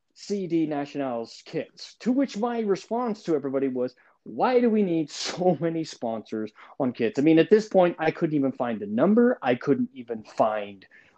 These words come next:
a last name. Come to find out, there were no last names on the back of the kits. It was literally sponsors on the number itself. But there comes a point at some time I thought that, yeah, there's gonna be limits. And yes,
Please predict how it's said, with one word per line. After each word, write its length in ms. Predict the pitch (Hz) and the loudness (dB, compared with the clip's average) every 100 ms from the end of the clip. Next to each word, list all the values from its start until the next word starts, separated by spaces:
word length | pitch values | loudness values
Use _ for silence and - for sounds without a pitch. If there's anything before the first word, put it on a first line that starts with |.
| - | -4
a 80 | 107 107 113 | -2 0 4
last 400 | 127 123 117 - | 6 8 6 6
name. 260 | 143 165 185 | 6 6 6
Come 180 | 185 160 | 4 2
to 60 | |
find 240 | 143 131 123 | 0 2 4
out, 180 | 123 | 2
there 100 | 113 | 2
were 200 | 120 151 | 2 4
no 140 | 123 104 | 2 0
last 300 | 101 98 - | -4 -8 -10
names 200 | 104 101 | -12 -6
on 80 | 110 | -6
the 60 | |
back 220 | 104 104 101 | -4 -6 -6
of 60 | |
the 60 | 101 | -12
kits. 280 | - 110 - | -6 -4 -4
It 100 | 110 | -6
was 220 | 120 113 | -6 4
literally 480 | 165 135 107 110 104 - - | 4 4 -2 -4 -4 -14 -20
sponsors 540 | - - 151 139 131 | 2 4 6 4 0
on 80 | 123 | -2
the 100 | 120 | -4
number 300 | 117 117 110 | -4 -4 -4
itself. 560 | 98 - 240 165 127 - _ _ _ _ _ _ _ - | -6 0 2 2 0 -10 _ _ _ _ _ _ _ 0
But 100 | 185 | 4
there 120 | 190 | 4
comes 240 | 247 302 | 4 2
a 60 | 214 | 2
point 340 | - 240 240 | 0 -2 0
at 160 | 202 180 | -2 -4
some 180 | 220 208 | -6 -6
time 220 | 202 185 | -6 -8
I 80 | 147 | -8
thought 260 | 190 196 | -10 -10
that, 240 | - 127 117 | -8 -8 -10
yeah, 260 | - 202 220 | -14 -10 -4
there's 220 | 196 170 | -2 0
gonna 160 | 214 202 | -2 -2
be 120 | 170 | -2
limits. 340 | 143 147 175 | -2 -4 0
And 120 | 240 233 | 0 2
yes, 420 | 254 254 - | 2 0 -6